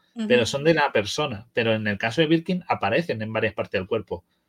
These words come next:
Speaker 2: O sea, no son los suyos. Es más, incluso al final del juego, que tengo, no, no spoiler, ¿vale? De nuevo, juego de hace veinte años.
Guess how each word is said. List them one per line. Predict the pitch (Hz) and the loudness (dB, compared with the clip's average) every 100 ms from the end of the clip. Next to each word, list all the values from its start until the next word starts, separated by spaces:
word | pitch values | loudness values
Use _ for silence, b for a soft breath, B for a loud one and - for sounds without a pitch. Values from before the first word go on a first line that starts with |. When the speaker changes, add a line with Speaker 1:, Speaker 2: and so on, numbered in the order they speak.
| _ | _
Speaker 2:
O | - | -14
sea, | 107 | -8
no | 107 | -2
son | 151 | 2
los | 131 - | 2 2
suyos. | 151 147 101 - b b - | 2 2 -2 -8 b b -6
Es | |
más, | 131 147 131 | -2 -2 -2
incluso | 110 127 131 120 | -4 -2 -2 -2
al | 104 | -4
final | - 110 117 | -4 -2 2
del | 139 | 2
juego, | 139 156 151 151 190 | 2 2 2 0 -2
que | - 101 | -6 -6
tengo, | 107 110 113 107 98 _ | -4 -2 0 -2 -8 _
no, | 98 92 | -12 -8
no | 98 | -8
spoiler, | - 107 98 95 | -2 0 2 0
¿vale? | 98 104 | 0 -2
De | 95 | -2
nuevo, | 95 104 85 | -2 -2 -4
juego | - 101 | -4 -2
de | 104 | 0
hace | 101 104 | 0 -2
veinte | 104 101 | -2 0
años. | 110 107 85 | 0 0 -6